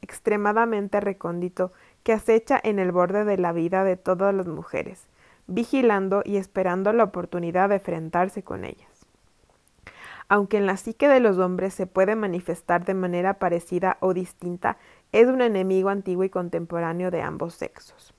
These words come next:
Resulta difícil comprender por entero la fuerza de Barba Azul, pues se trata de algo innato, es decir, inherente a todos los seres humanos desde que nacen, y en este sentido carece de origen consciente. Y sin embargo,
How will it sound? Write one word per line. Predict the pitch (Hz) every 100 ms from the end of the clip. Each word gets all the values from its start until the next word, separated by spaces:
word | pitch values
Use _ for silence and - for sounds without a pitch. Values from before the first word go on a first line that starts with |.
| _ _ _ _ - - - _ -
Resulta | 240 349 330 -
difícil | 381 - 226 247 -
comprender | 208 202 180 180 180 185
por | 208 208
entero | 180 180 175 185
la | 185 185
fuerza | 196 190 226
de | 220 185
Barba | 180 175 175
Azul, | - 175 170 - _ _ _ -
pues | 233
se | 240 220
trata | 226 226 254
de | 233
algo | 208 196 214
innato, | 202 180 185 190 - _ _
es | 190 202
decir, | 202 202 233 240 - _ _ 220
inherente | 208 208 208 226 262
a | 277
todos | - 233 240 262
los | 226
seres | - 202 214
humanos | 214 196 185 196 196
desde | 196 190 220
que | 262
nacen, | 240 180 180 226 247 _ - _
y | 214 226
en | 220
este | 240 -
sentido | - 226 208 196 202 220
carece | 202 185 190 220
de | 202
origen | 185 180 190 190
consciente. | 185 180 180 - - - - _ _ - - -
Y | 233
sin | - 240
embargo, | 240 208 - 180 180